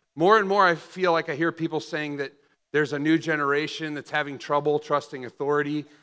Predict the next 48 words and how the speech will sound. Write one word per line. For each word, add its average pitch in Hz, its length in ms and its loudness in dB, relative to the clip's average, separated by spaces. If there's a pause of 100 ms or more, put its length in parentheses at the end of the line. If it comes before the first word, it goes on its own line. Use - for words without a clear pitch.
(100)
I'm 160 80 -4
not 208 160 -2
sure 190 100 -4
that's 170 220 -2
actually 165 320 -4
new. 143 320 0
I 160 60 0
think 160 140 -2
there's 135 180 -4
lots 131 260 0
of 147 100 -12
generations 160 560 -4
who 165 80 -4
had 165 160 0
trouble 170 340 -2
trusting 175 520 -4
authority. 180 480 -2 (1120)
And 190 160 0
many 247 220 -2
people 233 380 0
in 180 100 -2
our 180 180 6
own 202 200 4
congregation 175 640 -2
in 151 120 -2
Mill 156 160 2
City 160 240 -6
Church 156 400 -4 (360)
often 202 400 0
come 180 320 -4
to 202 120 -14
Mill 185 220 0
City 175 260 -6
Church 160 440 -6 (240)
with 143 200 -6
church - 480 -4
trust - 560 -4
issues. - 680 -16 (1120)
That 170 200 0
you've 180 200 -4
been 185 220 2
in 214 240 -4
a 220 80 -2
congregation 190 720 0
or 175 40 2
you've 165 220 -2
been 160 220 0
in 196 360 -2